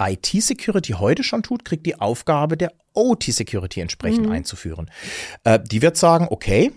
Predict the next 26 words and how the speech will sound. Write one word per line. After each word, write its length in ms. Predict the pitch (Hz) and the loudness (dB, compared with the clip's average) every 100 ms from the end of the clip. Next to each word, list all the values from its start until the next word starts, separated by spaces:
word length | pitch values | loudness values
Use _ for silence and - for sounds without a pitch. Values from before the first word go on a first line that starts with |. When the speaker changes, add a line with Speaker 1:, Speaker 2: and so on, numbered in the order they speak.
| - - | -6 2
Speaker 1:
ähm, 400 | 120 117 110 - _ _ | 4 6 2 -2 _ _
hm, 320 | 139 220 330 - - | 4 4 4 -10 -6
dann 240 | - 110 - | 0 0 2
gehe 140 | 131 | -2
ich 120 | 208 | 0
doch 160 | - - | -2 2
mal 160 | 196 185 | 2 2
auf 160 | 139 | 0
die 100 | 131 | -4
Produktion 680 | 104 107 98 - - 104 156 | -2 -2 -2 -2 2 4 4
zu 260 | - 208 214 | 2 2 2
und 200 | 131 120 | 2 0
frage 480 | - 101 87 113 170 | -2 0 0 2 4
mal, 420 | 160 160 165 165 - - - - | 4 6 4 2 -2 -20 -18 -2
welche 440 | 120 131 147 - - | 2 4 2 0 -2
cyberrelevanten 840 | - 110 143 123 117 110 107 104 - | 0 2 2 4 4 4 0 -2 -2
Assets 400 | 120 - 123 - | 2 2 0 0
denn 180 | 120 110 | 0 2
da 160 | 104 101 | 0 0
so 140 | 117 | 0
verbaut 460 | 107 95 76 98 - | -2 -2 0 0 0
sind, 320 | 107 80 82 | 0 0 -2
welche 260 | 82 240 | -2 0
Speaker 2:
Mhm. 160 | 220 220 - | 2 0 -4
Speaker 1:
Betriebssysteme, 1000 | - 156 156 135 - 120 117 113 110 - | -2 -2 0 -2 2 2 4 4 2 2
ähm, 340 | 104 104 107 | 0 0 -2